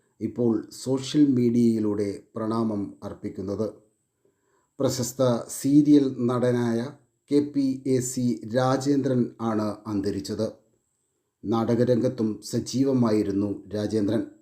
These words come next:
ഇരുപത്തിയഞ്ച് വർഷത്തോളം കെ പി എ സി നാടക സമിതിയിൽ പ്രവർത്തിച്ചിട്ടുണ്ട്. കെ പി എ സിയുടെ നിങ്ങളെന്നെ കമ്മ്യൂണിസ്റ്റാക്കി എന്ന നാടകത്തിൽ രാജേന്ദ്രൻ അവതരിപ്പിച്ച വേഷം ഏറെ ശ്രദ്ധിക്കപ്പെട്ടിരുന്നു.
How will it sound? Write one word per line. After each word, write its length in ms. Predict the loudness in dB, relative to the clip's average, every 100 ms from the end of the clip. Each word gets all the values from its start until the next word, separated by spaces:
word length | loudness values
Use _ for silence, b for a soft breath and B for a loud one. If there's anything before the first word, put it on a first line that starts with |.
| _ _ _ _ _ _ _
ഇരുപത്തിയഞ്ച് 680 | 2 2 4 2 4 4 6
വർഷത്തോളം 680 | 4 2 -2 -4 0 2 2 0 -6
കെ 120 | 2 2
പി 240 | 2 2 4
എ 40 | 4
സി 180 | 2 -2 -2 -2
നാടക 420 | 0 0 -2 -4
സമിതിയിൽ 500 | -4 -2 0 0 -2 -4 -6
പ്രവർത്തിച്ചിട്ടുണ്ട്. 720 | -8 -8 -10 -10 -8 -4 -4 -4 -10 _ _ _ _ _ _ -4
കെ 100 | -2
പി 220 | -2 0 0
എ 40 | 0
സിയുടെ 440 | -2 0 2 2 2 b b b -2
നിങ്ങളെന്നെ 640 | 6 6 8 4 4 2 2 0
കമ്മ്യൂണിസ്റ്റാക്കി 880 | 2 6 8 6 2 -4 -6 -6 -6 -6 -4
എന്ന 160 | -2 -2 -4 -4
നാടകത്തിൽ 600 | -2 -2 -2 -2 -2 -2 -2 -6 -4
രാജേന്ദ്രൻ 680 | 0 0 2 2 2 0 -2 -2
അവതരിപ്പിച്ച 600 | -2 0 -2 -4 -6 -6 -8 -6 -2
വേഷം 380 | 0 0 0 -2 -4 -4
ഏറെ 340 | 0 2 2 0 -4
ശ്രദ്ധിക്കപ്പെട്ടിരുന്നു. 1040 | -8 -6 -4 -4 -4 -4 -4 -2 0